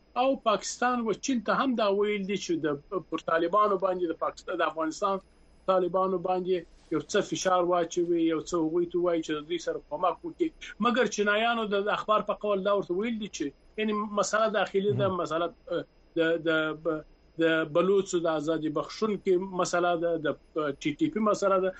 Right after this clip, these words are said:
Speaker 1: داخلي مسله ده. پاکستان باید په دې برخه کې په خپله لاس په کار سي. نو زه، زه هم شکی یم، یعنی
Speaker 2: مهم.
Speaker 1: ښایي
Speaker 2: بله.
Speaker 1: په خ-، په خفا کې یو، یو معامله سره
Speaker 2: اما
Speaker 1: سوې وي.
Speaker 2: اما فقیري
Speaker 1: بله.
Speaker 2: صاحب، ځینې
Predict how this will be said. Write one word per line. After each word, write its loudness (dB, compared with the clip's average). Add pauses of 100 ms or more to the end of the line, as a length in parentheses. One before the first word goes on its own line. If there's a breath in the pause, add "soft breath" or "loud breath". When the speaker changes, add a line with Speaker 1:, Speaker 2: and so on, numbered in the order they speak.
(200 loud breath)
Speaker 1:
داخلي 2 (100)
مسله 0
ده. -4
پاکستان 0
باید 0
په 0
دې 0 (120)
برخه -2
کې -8 (140)
په 6 (100)
خپله 2 (520 loud breath)
لاس 2
په -4
کار 2
سي. -4 (400)
نو 2 (220)
زه، -2 (560)
زه 2 (120)
هم -2
شکی 0
یم، 2
یعنی 2
Speaker 2:
مهم. 0
Speaker 1:
ښایي 2 (180)
Speaker 2:
بله. 4 (160)
Speaker 1:
په 2
خ-، -10
په 0
خفا 2
کې -6
یو، 4 (180)
یو 0 (400)
معامله 0 (120)
سره 2
Speaker 2:
اما 2
Speaker 1:
سوې -2
وي. -8 (720)
Speaker 2:
اما 4
فقیري 2
Speaker 1:
بله. -4
Speaker 2:
صاحب، 2 (460)
ځینې 2